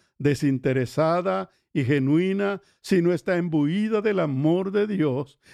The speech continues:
que es el único amor genuino.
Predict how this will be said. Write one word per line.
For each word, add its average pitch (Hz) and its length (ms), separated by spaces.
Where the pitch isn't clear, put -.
que 185 360
es 196 160
el 156 220
único 190 400
amor 165 380
genuino. 202 680